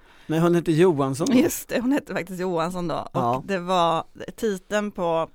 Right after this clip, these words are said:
Speaker 2: valanalysen var I skuggan av alliansens framgång. Och den drev ju väldigt mycket tesen att Centerpartiet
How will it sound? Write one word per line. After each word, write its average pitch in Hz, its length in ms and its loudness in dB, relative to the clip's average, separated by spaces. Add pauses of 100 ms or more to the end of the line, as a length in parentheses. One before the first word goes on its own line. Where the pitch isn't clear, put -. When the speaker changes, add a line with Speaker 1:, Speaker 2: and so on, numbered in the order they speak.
(640)
Speaker 2:
valanalysen 170 760 -2
var 151 320 -2 (600)
I 180 160 -2
skuggan 165 600 -2
av 156 340 -2
alliansens 156 760 -4
framgång. 180 920 -4 (800)
Och - 300 0
den 180 580 0
drev 190 420 -2
ju 180 100 -2
väldigt 180 240 -2
mycket 170 240 -8
tesen 160 680 -4
att - 340 -6
Centerpartiet 156 1400 -6